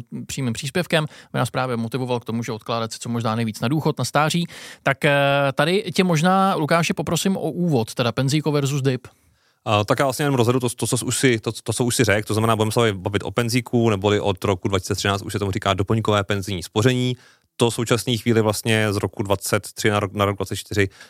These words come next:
Speaker 2: prošlo nějakýma legislativníma změnama, kdy vlastně, eh, stát posunul tu hranici,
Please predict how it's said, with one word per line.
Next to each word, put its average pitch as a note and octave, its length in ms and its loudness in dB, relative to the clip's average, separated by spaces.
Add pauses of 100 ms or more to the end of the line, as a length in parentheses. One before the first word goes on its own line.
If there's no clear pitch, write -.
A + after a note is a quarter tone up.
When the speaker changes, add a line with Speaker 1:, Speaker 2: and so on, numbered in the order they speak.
(160)
Speaker 2:
prošlo G2+ 560 2
nějakýma G2+ 420 0
legislativníma G#2 640 0
změnama, A2+ 500 0
kdy G2+ 160 -2
vlastně, F#2+ 680 -2
eh, F2+ 320 0
stát - 280 -2
posunul G#2 360 -2
tu G#2 100 -6
hranici, G2 480 -2